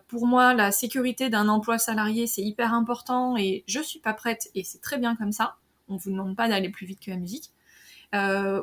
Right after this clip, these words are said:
ou au contraire, bah, parce que, en fait, euh, ça vous apporte un équilibre.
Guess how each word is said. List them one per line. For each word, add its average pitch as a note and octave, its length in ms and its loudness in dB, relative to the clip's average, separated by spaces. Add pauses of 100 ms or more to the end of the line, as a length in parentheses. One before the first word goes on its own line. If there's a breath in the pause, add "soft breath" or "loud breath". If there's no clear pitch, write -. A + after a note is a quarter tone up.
ou C4+ 240 2
au A#3+ 100 8
contraire, A#3+ 540 2
bah, B3 140 6
parce - 240 -2
que, C#4+ 280 2
en G#3+ 120 4
fait, A3+ 340 -2
euh, F#3 200 0
ça F#3 200 -2
vous F#3+ 180 -4
apporte G3+ 320 -4
un F#3+ 160 -2
équilibre. A3 540 -4